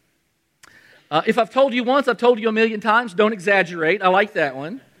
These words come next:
Uh, oh, oh, you're gonna get this one. "If you don't stop crossing your eyes, they're going to stick that way." Thank you very much.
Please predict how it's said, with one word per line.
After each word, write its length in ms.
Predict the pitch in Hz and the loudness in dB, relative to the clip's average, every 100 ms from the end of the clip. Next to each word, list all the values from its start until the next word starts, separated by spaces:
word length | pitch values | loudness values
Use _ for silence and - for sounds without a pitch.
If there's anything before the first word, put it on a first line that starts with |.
| _ _ _ _ _ | _ _ _ _ _
Uh, 200 | - 143 175 | -6 -4 -2
oh, 220 | 269 254 240 | -2 0 0
oh, 160 | 269 | 0
you're 160 | 240 254 | -4 -4
gonna 180 | 233 196 | -4 -2
get 160 | 190 | -2
this 160 | 196 - | -4 -8
one. 120 | 123 - - _ _ | -12 -16 -20 _ _
"If 160 | 185 220 | -4 0
you 40 | |
don't 220 | 220 285 | 0 0
stop 300 | - 262 247 | 0 0 0
crossing 360 | - 240 233 214 | 0 0 0 -6
your 140 | 202 | -2
eyes, 420 | 214 214 196 185 | 2 2 0 -2
they're 140 | 214 208 | 0 0
going 320 | 196 208 202 | 2 -2 -2
to 440 | 202 208 190 185 156 _ _ _ - - - - _ | 0 0 2 -2 -8 _ _ _ -20 -20 -20 -20 _
stick 380 | - - 349 - | -8 -2 0 0
that 200 | 202 156 | -2 0
way." 220 | 151 143 | 0 0
Thank 320 | - 185 175 | 2 0 0
you 80 | 208 | -2
very 160 | 180 | -2
much. 580 | 170 240 440 - - - | 0 -4 -4 -12 -16 -18